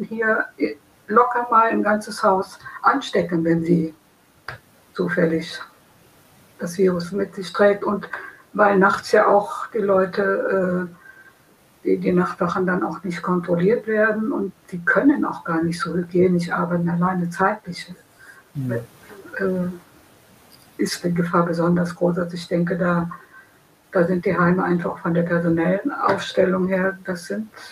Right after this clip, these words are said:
Speaker 1: Corona-Feiern geradezu, ne?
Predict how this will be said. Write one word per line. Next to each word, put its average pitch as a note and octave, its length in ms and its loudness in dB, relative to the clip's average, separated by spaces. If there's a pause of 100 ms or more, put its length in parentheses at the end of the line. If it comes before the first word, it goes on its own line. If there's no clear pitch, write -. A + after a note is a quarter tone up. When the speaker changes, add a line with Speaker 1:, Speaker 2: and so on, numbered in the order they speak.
(1700)
Speaker 1:
Corona-Feiern G#3 880 2
geradezu, F3 520 -6
ne? G3+ 240 -12